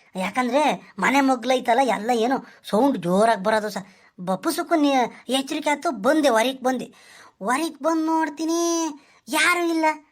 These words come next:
ತಿರುಗಿ ದೇವಸ್ಥಾನ ಕಡೆಯಿಂದ ಅಲ್ವೇ ಸೌಂಡ್ ಬಂದಿದ್ದು, ಒಳಗೆ ಹೋದೆ, ದೇವಸ್ಥಾನದೊಳಗೆ ಹೋದೆ. ಆ, ಬೀಗ ತೆಗ್ದಿತ್ತು, ಒಳಗೆ ಹೋದೆ.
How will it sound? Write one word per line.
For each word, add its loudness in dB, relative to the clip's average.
ತಿರುಗಿ -8
ದೇವಸ್ಥಾನ 2
ಕಡೆಯಿಂದ 2
ಅಲ್ವೇ 2
ಸೌಂಡ್ 2
ಬಂದಿದ್ದು, 0
ಒಳಗೆ 2
ಹೋದೆ, 0
ದೇವಸ್ಥಾನದೊಳಗೆ 0
ಹೋದೆ. 0
ಆ, 0
ಬೀಗ -2
ತೆಗ್ದಿತ್ತು, -2
ಒಳಗೆ 2
ಹೋದೆ. -4